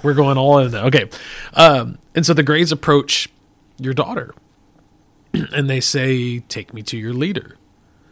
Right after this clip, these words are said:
And the daughter brings, you know, the alien to you, obviously. And the alien asks, "Are you the leader of the world?" You say,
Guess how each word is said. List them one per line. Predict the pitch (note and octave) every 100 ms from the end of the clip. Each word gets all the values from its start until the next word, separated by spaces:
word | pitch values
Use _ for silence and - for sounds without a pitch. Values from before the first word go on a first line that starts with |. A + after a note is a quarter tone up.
| _ _ _ _ _
And | B2
the | A#2+
daughter | A#2 B2
brings, | C3 C#3 D3+ C3+ - -
you | F3
know, | C3
the | C#3 C3
alien | D3+ E3+ F#3
to |
you, | F#3 F3 C3 F#3 -
obviously. | C#3+ C#3 B2+ B2+ C#3+ C#3 F#3 _ _ _ _ _ _ -
And | C#3+ C3 B2 B2 A#2 G#2 -
the | C3+
alien | B2+ C3+ C#3+
asks, | C3+ C#3+ D3 -
"Are | C3
you | C3+ D3+
the | D3+
leader | D3+ C#3+ C#3
of | C3+
the |
world?" | D3+ G3+ G#3 G3+ G3+ F3 _ -
You | C3 A#2+
say, | - A2+ A2